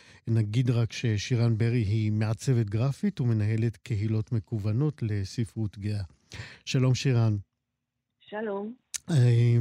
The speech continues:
Speaker 1: בואי נתחיל אולי בכן ולא, בסדר? האם הסמארטפונים, ובראשם הטיקטוק, אכן הרגו את ספרות הלהט"ב לנוער?
Speaker 2: ממש לא.
Speaker 1: <laughs>
Speaker 2: אפילו
Speaker 1: אוקיי.
Speaker 2: להפך.
Speaker 1: אז אחרי, אחרי שהבהרנו את זה עם סימן קריאה, בואי, אה,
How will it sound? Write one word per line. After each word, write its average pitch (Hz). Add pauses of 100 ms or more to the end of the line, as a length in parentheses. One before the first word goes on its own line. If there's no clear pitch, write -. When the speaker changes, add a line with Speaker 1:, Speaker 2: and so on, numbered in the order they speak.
Speaker 1:
בואי 143
נתחיל 185
אולי 143
בכן 131
ולא, 117
בסדר? 170
האם 170
הסמארטפונים, 160 (260)
ובראשם 175
הטיקטוק, 135
אכן 143 (300)
הרגו 123
את 156
ספרות 127
הלהט"ב 113
לנוער? 98 (960)
Speaker 2:
ממש 175
לא. 160
Speaker 1:
<laughs> -
Speaker 2:
אפילו 143
Speaker 1:
אוקיי. 170
Speaker 2:
להפך. 196 (180)
Speaker 1:
אז 226
אחרי, 196 (240)
אחרי 160
שהבהרנו 147
את 127
זה 123
עם 127
סימן 123
קריאה, 135
בואי, 143 (360)
אה, 143